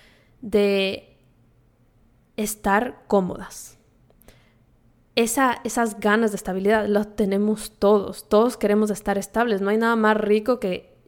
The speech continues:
sentir que tu vida no está en caos <laughs> constante. El problema es que a veces,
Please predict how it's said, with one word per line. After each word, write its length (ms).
sentir 600
que 140
tu 360
vida 520
no 280
está 360
en 180
caos 320
<laughs> 20
constante. 840
El 200
problema 680
es 180
que 140
a 80
veces, 600